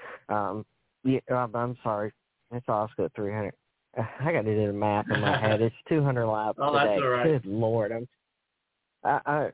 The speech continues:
Speaker 1: you know, I'm bad at math some days. You know, it's, uh, so no, they, they've got a little bit longer that they gotta deal with this today and then tomorrow with, uh, with four hundred laps around there. It's just, uh, it's, it's gonna be crazy.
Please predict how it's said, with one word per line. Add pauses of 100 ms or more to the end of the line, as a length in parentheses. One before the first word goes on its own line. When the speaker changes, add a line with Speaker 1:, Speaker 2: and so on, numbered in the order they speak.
Speaker 1:
you
know,
I'm
bad
at
math
some
days.
You
know,
it's,
uh, (340)
so
no,
they,
they've
got
a
little
bit
longer
that
they
gotta
deal
with
this
today
and
then
tomorrow
with, (160)
uh,
with (120)
four
hundred
laps
around
there.
It's
just,
uh,
it's,
it's
gonna
be
crazy.